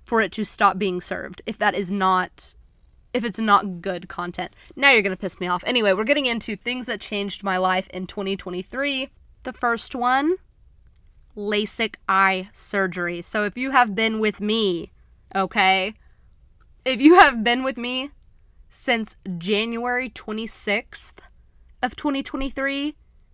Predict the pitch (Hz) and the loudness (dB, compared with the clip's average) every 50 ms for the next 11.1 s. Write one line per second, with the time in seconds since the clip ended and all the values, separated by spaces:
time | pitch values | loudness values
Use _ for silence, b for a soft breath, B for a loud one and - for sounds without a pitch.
0 | _ _ _ _ - _ _ _ - _ _ _ _ _ _ _ _ - 214 233 | _ _ _ _ -20 _ _ _ -20 _ _ _ _ _ _ _ _ -6 -4 -2
1 | 220 220 214 208 190 208 196 202 202 202 196 190 175 175 - - 151 - - - | 0 0 0 2 2 2 2 2 2 0 0 -2 -2 -4 -6 -10 -12 -14 -16 -20
2 | _ _ - 190 220 233 320 370 - 415 403 359 311 220 254 254 - - - - | _ _ -6 2 6 8 8 8 6 4 0 0 0 -4 -4 -6 -8 -10 -6 -4
3 | 226 269 277 214 160 - - - - - - _ _ _ _ _ - _ _ _ | -2 0 0 0 0 -2 -2 -6 -10 -12 -16 _ _ _ _ _ -20 _ _ _
4 | - _ _ _ _ _ 220 214 196 - - 208 202 202 170 165 - - 226 294 | -20 _ _ _ _ _ -2 -2 -2 0 0 0 0 0 -2 -6 -4 0 0 0
5 | 294 - - - - - - - - - - _ _ _ - _ _ _ _ _ | 0 0 -4 -6 -6 -10 -16 -16 -16 -18 -20 _ _ _ -20 _ _ _ _ _
6 | _ - _ _ _ _ _ _ _ - _ - - - - 240 - 233 220 214 | _ -20 _ _ _ _ _ _ _ -20 _ -20 -20 -12 -12 -10 -6 -4 -4 -2
7 | 202 202 185 190 196 208 196 175 - 208 254 226 285 262 226 - - - 262 262 | -2 -2 -2 0 0 0 0 4 4 4 4 4 2 -4 -4 -6 -8 -6 -4 -4
8 | 269 262 254 214 226 233 247 277 330 - - - - - - _ _ - _ _ | -4 -4 -4 -2 0 2 2 0 0 -4 -8 -16 -20 -20 -20 _ _ -20 _ _
9 | - _ _ _ _ _ _ _ _ _ - 214 214 - 208 196 180 - - - | -20 _ _ _ _ _ _ _ _ _ -8 -8 -6 -4 -6 -6 -6 -6 0 2
10 | 214 214 214 208 202 - 208 190 175 - 190 165 175 - - - 196 190 180 175 | 4 6 6 4 4 4 4 4 4 4 2 2 2 0 -4 -4 -4 -2 -2 -4
11 | 170 175 | -6 -8